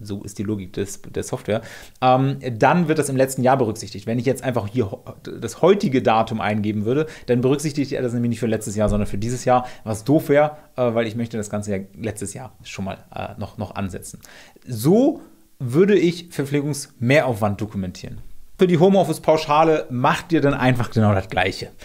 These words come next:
Das heißt, ihr erstellt eine Tabelle. Ähm, auch da nehme ich ganz häufig den, äh, den Kalender als Grundlage. Und die Tage, an denen ich nicht unterwegs war, war ich dann ja wohl wahrscheinlich zu Hause. Und dann setze ich die Homeoffice-Pauschale an. Das heißt, unterm Strich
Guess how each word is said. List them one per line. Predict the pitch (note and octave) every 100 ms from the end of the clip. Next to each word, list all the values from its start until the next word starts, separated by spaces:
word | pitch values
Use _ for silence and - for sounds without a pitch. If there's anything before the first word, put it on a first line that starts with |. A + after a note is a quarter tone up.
| - -
Das | - G#2+
heißt, | C#3 D#3
ihr | D#3 C3+
erstellt | B2 D3 D3
eine | B2
Tabelle. | A2+ A2+ E3+ A3+ B3 - - -
Ähm, | C#3+ C#3 C#3
auch | C#3 B2
da | A#2+ C3 E3
nehme | E3 D#3+
ich | D#3+ -
ganz | D3 -
häufig | D3 D3 C3+ -
den, | C3 C3 B2+ C3
äh, | B2+ B2 A#2+ A#2+ B2
den | A2+ B2 A2+
Kalender | - A2 A2+ D#3 D#3+ D3+
als | B2+ -
Grundlage. | - F#3+ D#3+ D#3 D3 D3+ D#3 - C#3
Und | C#3 C3 -
die | A#2 B2
Tage, | C3+ C#3+ C3+
an | A#2+
denen | B2
ich | B2 D#3
nicht | A#3+ - - -
unterwegs | B2+ A#2+ B2 C#4 - A#2+
war, | B2+ E3+ C3+
war | A2+ C3 E3+
ich | F#3
dann | - D#3 E3+
ja | E3 C3+
wohl | F3
wahrscheinlich | E3 D#3 C3+ D3+ D#3+ -
zu | D3+
Hause. | C3+ C3+ G2+ F#2+ -
Und | A2
dann | C3 C3+
setze | C#3+ D3
ich |
die | D3+ B2+
Homeoffice-Pauschale | B2+ A#2 G2+ - - G2 G#2 G#2 -
an. | G2+
Das | -
heißt, | C#3 C#3 -
unterm | C#3+ C3+
Strich | - C3+ G#3 G#3